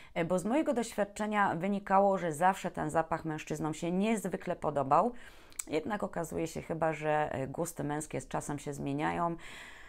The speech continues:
i jednak mężczyźni preferują jednak, e, w obecnych czasach troszeczkę inne perfumy, dlatego, e, Classic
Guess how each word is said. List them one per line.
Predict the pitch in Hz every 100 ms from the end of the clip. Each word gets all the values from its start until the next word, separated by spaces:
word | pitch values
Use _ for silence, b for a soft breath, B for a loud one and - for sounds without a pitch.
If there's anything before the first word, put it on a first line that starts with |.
| B B
i | - 285 285 277
jednak | 269 233 214
mężczyźni | 190 - 190 185
preferują | 175 165 185 180 175 165
jednak, | 156 156 156 -
e, | - 151
w | 135
obecnych | 151 165 - 143
czasach | - 147 143
troszeczkę | - 131 170 - -
inne | 151 156 143
perfumy, | 135 135 208 214
dlatego, | 165 165 - 180 165 180 175 -
e, | 170
Classic | - 311 311 247 139 -